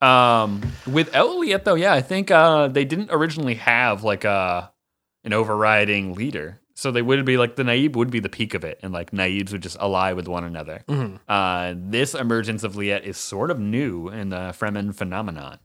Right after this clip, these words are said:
Speaker 2: as we
Speaker 1: Hmm.
Speaker 2: know it. But
Speaker 1: Is, when I, uh,
Speaker 2: Yeah.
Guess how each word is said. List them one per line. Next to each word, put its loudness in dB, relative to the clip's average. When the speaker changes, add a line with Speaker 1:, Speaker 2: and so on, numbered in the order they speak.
Speaker 2:
as -8
we -4
Speaker 1:
Hmm. -8
Speaker 2:
know -12
it. -20
But 6
Speaker 1:
Is, -4
when 4
I, 8
uh, 6
Speaker 2:
Yeah. -4